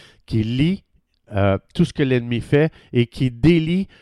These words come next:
le ciel pour toi, qui ouvre les portes du ciel pour toi. Donc, c'est ces clés-là spirituelles qui nous permettent de marcher sous un ciel ouvert dans chaque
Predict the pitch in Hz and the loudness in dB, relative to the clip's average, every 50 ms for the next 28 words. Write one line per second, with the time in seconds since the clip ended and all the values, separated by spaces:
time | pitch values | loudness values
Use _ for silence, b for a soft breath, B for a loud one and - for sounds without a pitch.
0 | b b b 110 110 123 117 - - - - 160 160 165 156 - - 123 - - | b b b 0 2 2 2 0 -4 -4 0 0 2 2 0 0 0 -2 0 2
1 | 143 131 - - - 135 135 151 165 151 131 131 123 123 117 _ _ - 175 170 | 0 0 0 -2 -2 2 4 4 4 2 -2 -2 -2 -2 -2 _ _ -2 -2 -2
2 | 143 143 120 113 101 92 - - - 127 117 113 110 - - 107 - - - 110 | -2 -6 -12 -14 -18 -20 -16 -10 -4 -2 -2 -2 -2 -2 -4 -4 -4 -4 -6 -4
3 | 101 92 80 - _ _ B B B B B B B B B 127 143 170 160 - | -4 -4 -4 -6 _ _ B B B B B B B B B 2 2 2 0 -4
4 | 156 147 - - - 156 147 - - - - _ - - - 202 208 208 175 143 | -8 -8 -6 -2 -2 -2 -2 -2 -6 -18 -20 _ -14 -6 -4 -4 -2 -2 0 0
5 | 147 175 208 233 - - - - 151 131 120 - - 160 165 185 - - 127 120 | 2 0 0 -2 -4 -6 -2 0 0 0 -2 -2 0 0 0 0 -2 -4 -4 -4
6 | 113 - 135 127 117 123 139 160 156 135 123 107 104 104 101 - - - 160 151 | -2 0 0 0 0 2 0 0 0 0 -2 -2 -2 -2 -6 -6 -6 -6 -6 -6
7 | - - - 123 113 101 113 107 104 - - - - 139 143 143 127 - - 131 | -6 -6 -4 -4 -2 -2 -2 -4 -4 -6 -8 -8 -4 -4 -4 -4 -4 -6 -4 -4
8 | 123 110 95 104 104 113 120 131 135 B B B B B B B - 110 104 101 | -2 -2 0 0 0 0 -2 -4 -6 B B B B B B B -2 -2 0 0
9 | 98 90 - - - - - 202 190 190 190 - _ - - | -2 -4 -8 -10 -14 -8 -4 -2 -2 -2 -2 -6 _ -16 -20